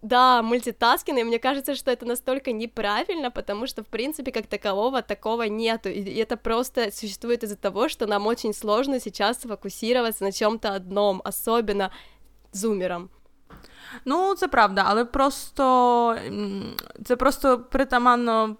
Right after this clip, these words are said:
Speaker 2: зумерам. Я не кажу, що це добре чи погано, я не кажу, що хтось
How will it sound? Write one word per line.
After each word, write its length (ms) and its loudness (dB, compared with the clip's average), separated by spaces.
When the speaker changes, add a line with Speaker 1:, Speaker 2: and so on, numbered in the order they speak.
Speaker 2:
зумерам. 600 -2
Я 120 4
не 100 4
кажу, 260 2
що 140 2
це 140 -8
добре 340 4
чи 140 -4
погано, 400 2
я 80 4
не 80 2
кажу, 260 -2
що 160 -4
хтось 360 0